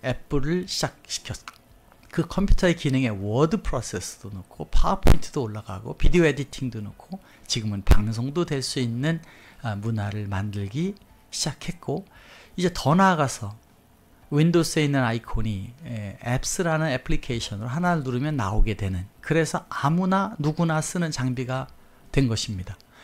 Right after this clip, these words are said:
그런데 불행히도 지금 여기 보이는 이 스위처 믹서, 방송 스튜디오의 기본 장비인 이 스위처 믹서는 불행히도 그 철학, 앱스 철학, 원터치 철학, 퍼스널 컴퓨터의 철학이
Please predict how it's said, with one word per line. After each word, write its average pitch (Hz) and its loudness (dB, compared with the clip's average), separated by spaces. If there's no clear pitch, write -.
그런데 202 2
불행히도 190 2
지금 160 -2
여기 165 2
보이는 165 4
이 131 0
스위처 202 -2
믹서, 113 -4
방송 185 2
스튜디오의 165 -2
기본 214 2
장비인 156 -2
이 143 -4
스위처 185 -4
믹서는 139 -4
불행히도 110 2
그 196 2
철학, - -4
앱스 156 2
철학, 135 -6
원터치 175 0
철학, 131 -6
퍼스널 196 2
컴퓨터의 170 -6
철학이 151 -6